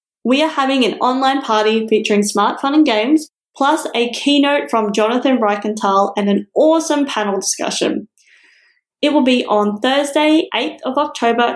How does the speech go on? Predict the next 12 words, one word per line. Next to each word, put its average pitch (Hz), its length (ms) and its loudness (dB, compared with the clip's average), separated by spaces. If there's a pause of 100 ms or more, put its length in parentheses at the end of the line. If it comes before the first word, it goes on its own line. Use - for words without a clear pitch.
twenty 226 360 -2
twenty, 214 540 0
from 208 360 -2
four 294 320 2
P 302 240 2
M 220 220 -2 (300)
Queensland 220 840 0
time. - 480 -4 (720)
Head 277 280 -2
to 254 320 2
my 247 260 2
smart 247 540 0